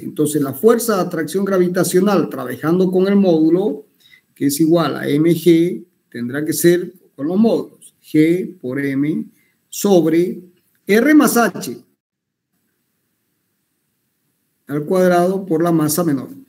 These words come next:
Entonces, de aquí se simplifica y se obtiene que G vale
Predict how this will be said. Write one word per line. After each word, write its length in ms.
Entonces, 580
de 80
aquí 240
se 100
simplifica 880
y 180
se 120
obtiene 340
que 160
G 480
vale 360